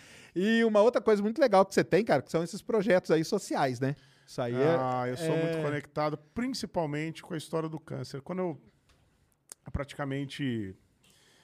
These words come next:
Speaker 2: é, vai pra doze anos agora, eu já tinha, já tinha estourado o Fernando Sorocaba, já tinha andado, vai pra dez anos agora.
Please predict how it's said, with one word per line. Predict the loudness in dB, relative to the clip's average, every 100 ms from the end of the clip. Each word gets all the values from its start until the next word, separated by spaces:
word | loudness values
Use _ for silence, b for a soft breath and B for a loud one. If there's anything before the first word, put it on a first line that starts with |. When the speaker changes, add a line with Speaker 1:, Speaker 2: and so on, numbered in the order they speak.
| b b -14
Speaker 2:
é, | -8 -4 -4 -4 -4 -6 -8 -10 -10 -12 -14 -16 -18 -20 -20 _ _ -20 -16
vai | -10
pra | -10
doze | -8 -6 -4 -6 -8
anos | -8 -8 -10
agora, | -10 -8 -6 -6 -10 -16 _ _ _ _ _ _ -14
eu | -12
já | -10
tinha, | -8 -8
já | -8 -12
tinha | -12
estourado | -8 -6 -6 -6
o | -8
Fernando | -10 -10 -10
Sorocaba, | -10 -8 -10 -8
já | -10
tinha | -10 -10
andado, | -8 -8 -8
vai | -8
pra | -8 -4
dez | -2 -2 -4
anos | -6 -8
agora. | -10 -10 -12 -14